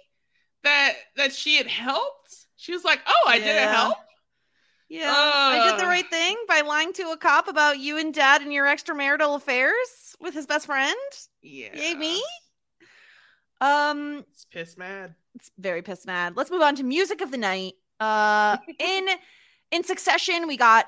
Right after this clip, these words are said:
Speaker 2: uh, Takeover by Jay-Z to open the episode. We also got a hip hop version of the Succession theme song, which is a freaking bop.
Speaker 1: Yeah. I,
Speaker 2: So good.
Speaker 1: I don't know how anything beats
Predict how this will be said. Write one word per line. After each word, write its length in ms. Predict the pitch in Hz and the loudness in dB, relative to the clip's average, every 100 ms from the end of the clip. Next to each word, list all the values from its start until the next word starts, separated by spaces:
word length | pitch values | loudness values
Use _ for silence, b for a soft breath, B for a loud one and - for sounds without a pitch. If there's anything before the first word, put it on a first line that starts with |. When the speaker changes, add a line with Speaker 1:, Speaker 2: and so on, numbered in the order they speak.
| - | 0
Speaker 2:
uh, 160 | 214 | -2
Takeover 420 | 208 269 320 285 254 | -2 -2 2 4 4
by 140 | 226 | 2
Jay-Z 520 | 208 202 202 285 320 | 0 -6 -6 -4 -2
to 80 | 285 | 0
open 240 | 208 190 180 | -2 -4 -4
the 120 | 185 | -2
episode. 560 | 247 302 294 277 277 | 0 -2 -2 0 0
We 120 | 247 - | 0 0
also 260 | 277 339 | 0 0
got 140 | 277 262 | 0 -2
a 60 | |
hip 320 | 208 240 220 | -4 -10 -10
hop 320 | - 302 285 277 | 0 2 2 2
version 500 | 302 320 302 330 320 | 0 2 0 0 -2
of 100 | 220 | -4
the 60 | |
Succession 720 | - - - 247 302 370 359 | -10 -14 -6 -2 0 0 -4
theme 300 | 349 330 339 330 | -4 -6 -6 -4
song, 480 | 349 330 330 330 | 0 2 0 0
which 440 | 269 240 - - - _ _ _ - | -2 -4 -4 -10 -12 _ _ _ -6
is 220 | 262 254 | -4 -2
a 160 | 233 214 - | -4 -6 -8
freaking 420 | 302 285 226 196 - | -6 -4 -6 -8 -6
bop. 520 | 277 233 240 302 - - - _ 196 | 2 4 8 8 6 -2 -20 _ -4
Speaker 1:
Yeah. 460 | 175 156 147 143 - _ _ _ _ | -2 -2 -4 -6 -12 _ _ _ _
I, 160 | 233 247 | 2 2
Speaker 2:
So 340 | - 277 294 | 2 -2 -2
good. 420 | 302 320 302 302 262 | -4 -6 -4 -2 4
Speaker 1:
I 160 | 247 | 6
don't 220 | 262 226 180 | 6 2 0
know 140 | 170 | -4
how 180 | 170 160 | -2 -4
anything 560 | 156 156 156 160 156 147 | -4 -8 -10 -12 -12 -12
beats 640 | 151 143 - - - - | -14 -14 -12 -12 -12 -14